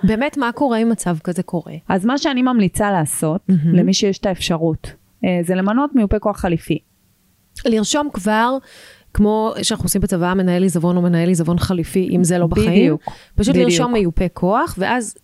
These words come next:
Speaker 1: אם הוא לא יכול לבצע, מיופה כוח חליפי.
Speaker 2: בדיוק,
Speaker 1: מהמם.
Speaker 2: וגם אותו
Speaker 1: יש
Speaker 2: מיופה
Speaker 1: אפשרות
Speaker 2: כוח
Speaker 1: כזאת?
Speaker 2: חליפי צריך להיות נוכח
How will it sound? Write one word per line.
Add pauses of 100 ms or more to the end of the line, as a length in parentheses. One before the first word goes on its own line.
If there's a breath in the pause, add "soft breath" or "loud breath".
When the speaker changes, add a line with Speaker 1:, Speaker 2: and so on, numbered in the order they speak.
Speaker 1:
אם
הוא
לא
יכול
לבצע, (240)
מיופה
כוח
חליפי.
Speaker 2:
בדיוק,
Speaker 1:
מהמם.
Speaker 2:
וגם
אותו
Speaker 1:
יש
Speaker 2:
מיופה
Speaker 1:
אפשרות (140)
Speaker 2:
כוח
Speaker 1:
כזאת? (100)
Speaker 2:
חליפי
צריך
להיות
נוכח